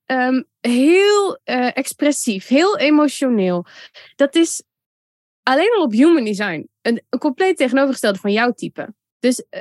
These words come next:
er zitten bij ons contrasten. Maar dat betekent niet dat het niet kan samenwerken, of dat we er niks aan hebben, of dat ik niet veel van jou kan leren. Dat zou voor mij al een heel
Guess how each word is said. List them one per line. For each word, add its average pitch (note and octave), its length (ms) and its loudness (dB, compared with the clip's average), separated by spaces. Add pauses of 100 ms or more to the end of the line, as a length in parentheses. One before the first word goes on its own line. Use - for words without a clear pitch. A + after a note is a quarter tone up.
(120)
er C4 240 -2
zitten E4+ 280 0
bij C4 120 0
ons A#3+ 180 -2
contrasten. A3 760 -6 (320)
Maar C#4+ 100 0
dat D4 100 0
betekent D#4 360 2
niet E4 160 6
dat D#4 100 -2
het C#4+ 100 0
niet C4+ 160 2
kan B3+ 180 -2
samenwerken, C#4 840 -2
of A#3+ 120 -4
dat C#4+ 160 0
we C#4 80 0
er C#4+ 120 4
niks C#4+ 240 2
aan C4+ 120 0
hebben, B3+ 520 0
of A#3+ 140 -6
dat C4 200 -2
ik C4 80 -2
niet C#4 180 4
veel C#4 180 0
van C4+ 140 -2
jou C4+ 160 2
kan B3 180 0
leren. C4 500 0 (960)
Dat D4 240 0
zou D4 200 0
voor C#4+ 140 0
mij D4 240 4
al C#4+ 180 0
een C#4+ 100 2
heel C#4+ 440 0